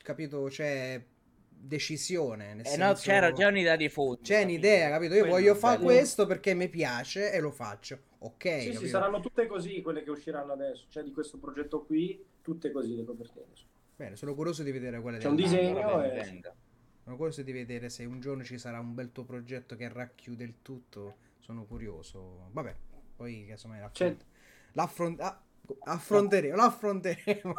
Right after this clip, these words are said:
Speaker 1: <laughs>
Speaker 2: Una, una domanda che comunque non abbiamo mai fatto, non abbiamo ancora fatto, che facciamo a tutti, e
Speaker 1: Ah,
Speaker 2: questa
Speaker 1: vai,
Speaker 2: secondo
Speaker 1: vai.
Speaker 2: me è importantissima, che è quella del primo ricordo musicale,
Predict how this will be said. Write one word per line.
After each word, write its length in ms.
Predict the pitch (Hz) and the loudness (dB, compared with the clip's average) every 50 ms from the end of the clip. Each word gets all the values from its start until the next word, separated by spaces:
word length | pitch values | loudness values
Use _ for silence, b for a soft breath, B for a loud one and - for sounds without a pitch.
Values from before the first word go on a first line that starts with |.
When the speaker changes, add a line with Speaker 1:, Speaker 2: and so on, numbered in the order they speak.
| - - | -4 -4
Speaker 1:
<laughs> 320 | 214 202 - - - - | -4 -4 -4 -6 -8 -2
Speaker 2:
Una, 360 | 202 208 214 254 247 240 - - - 180 | 0 0 0 0 -2 -6 -6 -8 -8 -2
una 160 | 180 175 185 | 0 2 4
domanda 400 | 185 208 208 262 269 247 233 190 | 4 2 2 0 0 -2 -2 0
che 220 | 180 180 170 170 160 | 0 0 -2 -2 -2
comunque 360 | - 185 208 233 202 196 175 | -2 -2 -2 -2 0 -2 -2
non 120 | 160 151 | -2 -2
abbiamo 400 | 151 147 143 156 156 151 151 151 | -4 -2 -2 -2 -2 -2 -4 -6
mai 260 | 147 151 156 160 160 | -6 -4 -2 -2 -4
fatto, 760 | 151 - 160 151 151 151 - _ - 147 143 143 143 - - _ _ _ _ _ _ _ | -4 -4 -2 -2 -2 -4 -6 _ -10 -6 -6 -6 -6 -8 -12 _ _ _ _ _ _ _
non 140 | - 131 135 143 | -10 -6 -4 -2
abbiamo 280 | 143 139 147 151 151 143 | -2 0 0 0 -2 -2
ancora 280 | 139 143 147 127 123 | -4 -4 -4 -4 -4
fatto, 340 | 120 - 131 120 - - 110 | -2 -2 -2 -2 -4 -6 -12
che 60 | 104 | -14
facciamo 360 | 113 110 - - - 110 104 | -14 -16 -14 -14 -12 -12 -12
a 40 | 98 - _ | -12 -14 _
tutti, 480 | - 110 98 - _ _ - 87 87 - | -18 -16 -16 -18 _ _ -20 -20 -20 -20
e 80 | - - | -16 -12
Speaker 1:
Ah, 80 | - | -10
Speaker 2:
questa 220 | 127 120 110 107 117 | -8 -8 -8 -6 -6
Speaker 1:
vai, 80 | 113 104 | -6 -6
Speaker 2:
secondo 180 | 104 107 104 | -6 -6 -8
Speaker 1:
vai. 60 | 104 113 | -6 -6
Speaker 2:
me 80 | 120 | -6
è 20 | 117 | -6
importantissima, 1000 | 107 - - 95 95 - - 101 95 95 - 110 107 - - - 104 95 92 - b b b b b b b _ _ - | -6 -8 -10 -12 -12 -10 -10 -12 -10 -10 -10 -10 -8 -8 -8 -8 -10 -10 -10 -12 b b b b b b b _ _ 0
che 120 | - 139 | 0 2
è 40 | 135 | 2
quella 220 | 135 143 143 143 139 | 2 2 2 4 2
del 160 | 123 120 123 - | 2 0 -4 -2
primo 400 | - 165 160 165 175 165 147 143 | 0 2 4 4 4 4 4 2
ricordo 480 | 131 123 123 135 135 127 117 113 120 117 | 0 0 0 2 2 0 0 -2 -6 -8
musicale, 880 | 120 117 110 113 110 98 - 127 123 120 120 107 101 95 95 95 98 | -8 -8 -8 -10 -10 -6 -4 -2 -2 -2 -2 -4 -6 -6 -8 -10 -12